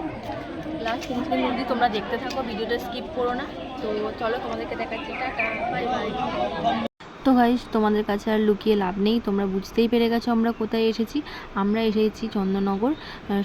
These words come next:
সারদা সাধারণ স্কুলে, আহ, মানে, গার্লস হাই স্কুলে। তো ওখানে হচ্ছে, আহ, আমাদের সান বাংলা চ্যানেলে একটা নতুন শো বা একটা নতুন গেম শো চালু হয়েছে,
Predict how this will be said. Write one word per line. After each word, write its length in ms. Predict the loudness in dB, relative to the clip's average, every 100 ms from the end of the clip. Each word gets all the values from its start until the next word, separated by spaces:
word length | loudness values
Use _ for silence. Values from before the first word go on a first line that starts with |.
| 0
সারদা 420 | 0 0 0 0
সাধারণ 460 | 0 0 2 2 2 -2
স্কুলে, 440 | 0 4 4 4
আহ, 200 | 0 -4
মানে, 280 | 0 2 2
গার্লস 400 | 2 2 2 -2
হাই 180 | -2 -2
স্কুলে। 420 | -2 0 2 0 -2 -12 -14 -12 0
তো 120 | 2
ওখানে 360 | 2 2 4 6
হচ্ছে, 640 | 4 2 -2 4 6 4 0
আহ, 60 | -2
আমাদের 540 | 0 0 2 4 4 2 -4 -2
সান 320 | 2 4 4
বাংলা 580 | 2 2 0 0 0 0
চ্যানেলে 400 | -2 0 2 2
একটা 180 | 0 2
নতুন 460 | 2 2 2 2 2 -2 -14 -14 4
শো 260 | 8 8 6
বা 80 | 0
একটা 180 | 0 2
নতুন 420 | 2 0 2 4
গেম 280 | 6 6 4
শো 200 | 2 0
চালু 320 | 0 2 2
হয়েছে, 440 | 2 2 2 2